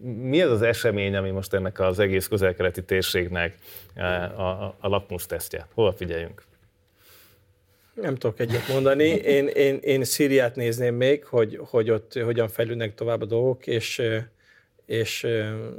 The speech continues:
Speaker 2: szaudi-iráni viszony, mondjuk, akkor
Speaker 1: Szaudi-iráni
Speaker 2: ezt a, ezt a
Speaker 1: viszony.
Speaker 2: kettő.
Speaker 1: Mhm.
Speaker 2: Hogy akkor ebből a diplomáciai kapcsolatok felvételéből lesz-e valami?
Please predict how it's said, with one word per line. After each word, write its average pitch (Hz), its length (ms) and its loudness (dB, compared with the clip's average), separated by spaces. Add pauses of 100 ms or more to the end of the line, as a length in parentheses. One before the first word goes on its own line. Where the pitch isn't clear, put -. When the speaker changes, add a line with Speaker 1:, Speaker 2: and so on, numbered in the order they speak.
(140)
Speaker 2:
szaudi-iráni 104 760 -4
viszony, - 340 -12
mondjuk, 110 240 -16
akkor - 140 -12
Speaker 1:
Szaudi-iráni 98 460 -6
Speaker 2:
ezt - 80 -8
a, - 40 -10
ezt 101 100 -12
a 101 40 -14
Speaker 1:
viszony. 98 120 -14
Speaker 2:
kettő. 107 160 -12
Speaker 1:
Mhm. 104 100 -6
Speaker 2:
Hogy 117 160 0
akkor 143 240 0
ebből 127 180 0
a 120 240 0 (720)
diplomáciai 123 520 -2
kapcsolatok 110 400 -6
felvételéből 95 600 -6
lesz-e 85 380 -8
valami? - 360 -12